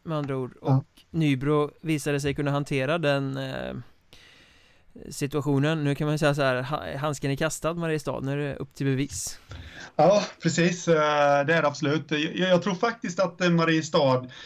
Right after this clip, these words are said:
Speaker 2: nyckeln här är, är nog lite match ett faktiskt. Eh, det är där allting kommer sätta sig. Vinner Asplöven den så, så vinner de med två noll matcher. Vinner å andra sidan Mariestad första matchen,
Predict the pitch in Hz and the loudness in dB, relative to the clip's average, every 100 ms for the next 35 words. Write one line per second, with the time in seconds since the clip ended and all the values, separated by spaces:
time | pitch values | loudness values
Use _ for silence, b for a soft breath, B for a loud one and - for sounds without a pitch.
0 | B B 165 175 175 - 165 220 165 156 | B B 4 4 2 0 0 2 2 4
1 | 135 131 151 131 175 180 180 - 131 127 | 4 4 4 4 2 -2 -4 0 4 6
2 | 127 131 131 131 - - - 160 151 - | 6 4 2 -2 -8 -10 -6 -6 -6 -16
3 | - 156 - 135 120 - - 131 127 123 | -6 -6 -4 -6 -6 -8 0 2 4 2
4 | 123 - _ _ _ b b b b b | -2 -14 _ _ _ b b b b b
5 | b _ - 151 143 156 175 160 156 147 | b _ -12 0 2 4 4 4 4 2
6 | 131 143 131 131 127 135 - 127 143 143 | 2 0 0 0 0 -4 -6 -2 0 2
7 | 165 165 160 - 139 135 135 127 127 139 | 2 2 0 0 4 6 6 6 4 2
8 | - 139 127 123 123 127 - - - _ | 0 0 2 0 -4 -10 -14 -16 -20 _
9 | - - 131 131 120 120 123 123 117 113 | -10 2 6 6 4 -2 -2 -2 0 -2
10 | 113 - - - - 131 139 135 139 151 | -4 -4 -4 -4 2 6 8 8 6 4
11 | 143 127 160 131 131 135 131 135 - 156 | 4 4 6 6 6 4 2 0 2 4
12 | 147 127 147 - 131 127 - 127 | 2 -2 -4 0 2 0 0 -2